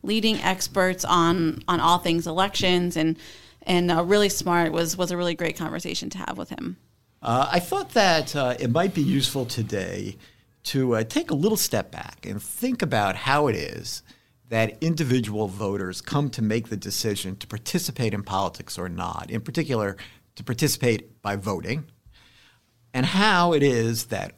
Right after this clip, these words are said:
Speaker 2: early voting and other sorts of voting laws and regulations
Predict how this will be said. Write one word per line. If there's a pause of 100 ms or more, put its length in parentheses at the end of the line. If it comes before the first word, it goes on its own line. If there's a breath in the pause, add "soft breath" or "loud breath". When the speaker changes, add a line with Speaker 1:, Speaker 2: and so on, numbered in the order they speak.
Speaker 2:
early
voting
and
other
sorts
of
voting
laws
and
regulations